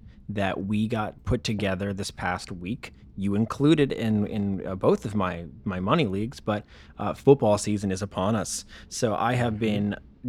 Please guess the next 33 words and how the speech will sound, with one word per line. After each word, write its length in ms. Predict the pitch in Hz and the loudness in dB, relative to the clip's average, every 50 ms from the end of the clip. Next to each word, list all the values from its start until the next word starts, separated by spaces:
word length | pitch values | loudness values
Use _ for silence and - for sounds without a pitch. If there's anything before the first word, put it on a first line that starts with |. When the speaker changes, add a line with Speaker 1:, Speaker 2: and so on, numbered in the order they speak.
| 113 104 | -6 -4
Speaker 1:
deep 320 | 101 117 123 107 - - - - - - | -2 -2 -2 -2 -4 -10 -20 -20 -12 -4
into 500 | 113 110 101 95 - - - 101 95 95 90 95 | -2 -2 0 -2 -2 -2 -2 -2 -2 -4 -4 -4
the, 320 | 98 95 92 90 92 85 - - - - - - - - | -4 -4 -2 -4 -6 -10 -12 -20 -20 -20 -20 -18 -10 -6
um, 520 | 98 90 90 92 90 90 90 85 82 92 - - - | -4 -2 0 0 0 -2 -2 -4 -6 -8 -10 -4 0
into 200 | - 131 110 117 | 2 2 2 2
the 80 | 117 107 | 0 0
world 340 | 98 107 120 143 156 147 135 | 2 4 6 6 8 6 4
of 60 | 117 | 0
fantasy 420 | - - 123 123 120 - - 113 | 2 2 4 4 4 4 2 0
football, 500 | 104 - 117 104 - - 101 95 95 101 | 0 2 -2 -2 -2 0 0 0 0 0
trying 360 | 98 - - - 110 110 110 | -2 -2 -4 -2 0 2 2
to 40 | 107 | 2
do 340 | 101 95 104 101 101 98 98 | 0 0 0 0 0 0 -2
statistics 680 | 98 - - - 104 95 - 127 117 - 123 110 - - | -4 -6 -6 -6 -6 -2 -2 -4 0 0 -2 -2 -2 -4
and 240 | 110 76 98 110 107 | -4 -4 -2 -2 -2
analytics 460 | 101 98 107 110 107 104 - - - | -2 -2 -4 -4 -6 -6 -8 -8 -6
and 200 | 101 98 92 85 - - - - - - | -4 -4 -4 -6 -8 -16 -20 -20 -20 -6
talking 220 | - - 113 113 113 | 0 2 4 4 4
to 40 | 110 | 2
some 200 | - 110 107 104 | 2 2 0 0
great, 480 | 98 98 101 101 101 101 101 - - | 0 -2 -4 -4 -4 -4 -4 -6 -8
some 180 | - - 107 98 | -6 -4 -4 -4
great 360 | 95 - 113 110 107 104 - | -2 0 0 0 0 -2 -4
people 480 | - - 104 98 - 101 92 92 92 - - - - - - - | -4 -2 -2 -2 0 -2 -2 -2 -4 -6 -14 -20 -20 -20 -14 -6
in 160 | - 110 107 | -2 -2 0
our, 480 | 104 - 95 95 95 92 87 87 85 - - | 0 0 -2 -2 -2 -2 -4 -6 -8 -10 -10
um, 400 | - 101 95 87 85 82 80 - - | -8 -8 -6 -6 -8 -8 -10 -8 -6
in 100 | - 117 | -6 -4
our 100 | 107 104 | -2 -4
Discord 480 | 98 - 113 104 - - - 110 101 | -4 -4 -4 -4 -4 -4 -4 -6 -4
community. 420 | - - 107 101 101 101 92 95 95 | -2 -2 0 0 0 0 -2 -4 -6
We 240 | 90 - 143 185 - | -4 -4 -4 -4 -2
actually, 640 | 107 90 - 85 - - 143 113 113 104 104 - | -2 -4 -4 -4 -4 -4 -2 0 0 0 -2 -2